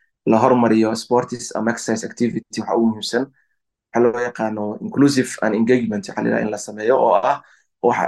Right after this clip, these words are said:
inay noqdaan dadka oo dhan ay ka soo wada qayb geli karaan, dadkana lagu booriyo oo lagu dhiirigeliyo inay sports activities-ka ka qayb qaadan karaan,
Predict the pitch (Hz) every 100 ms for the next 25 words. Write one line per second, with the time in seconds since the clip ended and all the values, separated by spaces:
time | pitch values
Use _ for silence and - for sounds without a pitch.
0 | - 120 113 110 107 - 113 113 107 120
1 | - 110 101 117 113 - 120 - 117 110
2 | 107 110 104 117 110 117 117 135 147 _
3 | _ _ _ - 104 135 - 127 113 110
4 | 127 117 123 120 117 131 131 - 110 113
5 | 117 117 113 110 107 107 110 117 110 110
6 | - - 123 - - - 113 110 104 -
7 | - - 117 110 - 113 113 117 127 135